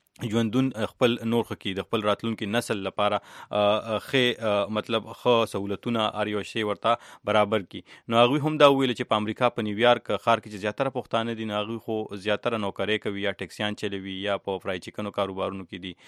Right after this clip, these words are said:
او ډېر کمه شمېره کې خلک، آه، تعلیمونو ته پام کوي. نو تعلیم ډېر، آه، ضروري دی،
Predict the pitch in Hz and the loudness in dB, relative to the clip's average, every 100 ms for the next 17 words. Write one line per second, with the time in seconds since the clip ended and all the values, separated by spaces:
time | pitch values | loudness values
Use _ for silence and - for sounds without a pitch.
0 | - - - - 98 98 98 87 107 123 | -20 -20 -12 -4 -2 0 -2 -4 -2 0
1 | 101 98 - 139 120 107 104 113 - 104 | -2 -2 -2 0 0 -2 -2 -4 -4 -2
2 | 101 101 95 95 95 101 104 92 - 98 | -2 -4 -4 -4 -4 -6 -6 -6 -6 -6
3 | 95 95 92 - - - 113 113 127 127 | -6 -8 -10 -12 -14 -6 0 2 2 2
4 | 131 - 104 92 104 104 101 | 2 0 -6 -4 -4 -2 -4